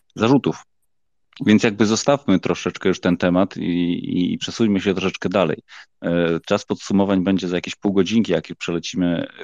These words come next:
dam, oddam tu głos jeszcze dla, dla, dla, dla chłopaków, którzy czekają na dole, e, i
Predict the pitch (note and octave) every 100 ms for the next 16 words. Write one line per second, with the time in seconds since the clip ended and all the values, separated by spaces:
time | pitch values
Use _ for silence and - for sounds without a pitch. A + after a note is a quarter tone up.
0 | F2+ F#2 F2+ F2 F2+ F2+ F#2+ F2 F#2 -
1 | E2+ - E2 E2+ - F2 E2+ - F2 E2+
2 | - - E2+ - F2 F2+ F2 - F2+ F2
3 | F#2 F2+ F2 A2+ G2+ F#2 - - _ -
4 | E2+ E2 -